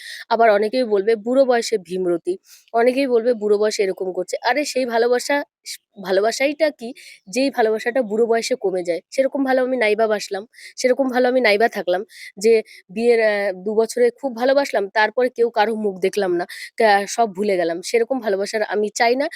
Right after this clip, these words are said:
আমি চাই আমার বর যেরকম বাইশেও ছিল, সেরকম যেন বাষট্টিতেও থাকে। তো আমাদের ভালোবাসা যেন এইরকমই থাকে। তো তারপরে দেখো এই যে আমার মা, আ, ক্ষীরটা পুরো কমপ্লিট করে ফেলছে। এই যে দেখো রান্না করে নিয়েছে।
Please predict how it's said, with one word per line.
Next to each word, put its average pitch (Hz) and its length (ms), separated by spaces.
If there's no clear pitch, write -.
আমি 247 240
চাই 240 280
আমার 214 280
বর 202 300
যেরকম 208 460
বাইশেও 208 400
ছিল, 233 220
সেরকম 226 380
যেন 202 240
বাষট্টিতেও 233 640
থাকে। 196 320
তো - 120
আমাদের 220 280
ভালোবাসা 202 400
যেন 240 220
এইরকমই 233 500
থাকে। 156 300
তো - 60
তারপরে 233 400
দেখো 226 260
এই 190 180
যে 165 140
আমার 208 280
মা, 190 160
আ, 185 60
ক্ষীরটা - 380
পুরো 226 240
কমপ্লিট 202 460
করে 233 180
ফেলছে। 226 400
এই 226 120
যে 294 120
দেখো 202 240
রান্না 208 320
করে 226 200
নিয়েছে। 220 340